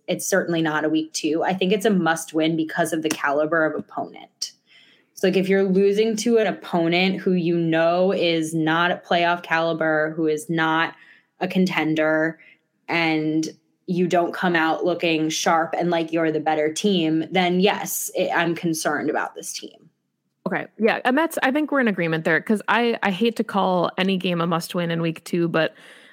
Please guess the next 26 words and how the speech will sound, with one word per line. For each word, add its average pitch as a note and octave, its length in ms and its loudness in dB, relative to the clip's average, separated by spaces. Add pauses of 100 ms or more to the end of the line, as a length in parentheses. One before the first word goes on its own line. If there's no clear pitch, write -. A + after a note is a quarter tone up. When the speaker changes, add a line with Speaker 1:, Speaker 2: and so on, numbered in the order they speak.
(420)
Speaker 2:
the G3+ 140 0
Vikings A3+ 420 2
game, G3 360 0
you F#3+ 100 2
know, F3+ 160 2 (100)
we G3+ 120 2
kind G3+ 260 2
of F3 240 -2 (180)
going F#3+ 220 2
into F3 220 0
it E3 120 -2
thought E3 180 2
it - 100 -8
could F#3 200 -2
be F#3+ 160 0
a, F#3 160 0
a F3+ 60 -4
close F3+ 320 -2
game. E3 240 0
It E3+ 80 -4
could F3 120 -4
be E3 80 2
a E3 40 2
toss E3 360 -2
up D#3+ 220 0
given E3 440 -2